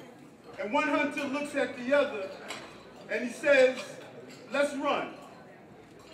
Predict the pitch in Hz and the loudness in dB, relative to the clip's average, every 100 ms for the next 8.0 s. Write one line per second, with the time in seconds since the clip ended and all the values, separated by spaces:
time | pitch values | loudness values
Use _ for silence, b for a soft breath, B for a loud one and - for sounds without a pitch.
0 | - 214 254 285 294 285 285 277 294 269 | -4 0 4 4 6 6 6 0 -2 -2
1 | 262 311 269 262 - - - - 277 262 | -2 2 2 2 -2 -10 -14 -10 -2 -2
2 | 262 294 311 285 254 254 277 277 285 277 | -2 -4 -4 -4 -4 -4 -2 -2 -2 -4
3 | 254 233 226 240 233 233 240 240 262 269 | -4 -4 -6 -8 -8 -6 -6 -4 -6 -8
4 | - - - - - - 247 254 277 - | -12 -18 -18 -18 -10 -4 -2 0 -2 -2
5 | 269 269 285 277 277 311 311 285 277 254 | -4 -2 2 6 6 4 2 2 2 0
6 | 240 254 240 240 254 240 233 269 285 254 | 0 -2 -4 -2 -2 0 0 -2 -2 -2
7 | 254 233 220 240 220 220 208 226 214 | -2 0 -2 -2 -4 -6 -4 -4 -4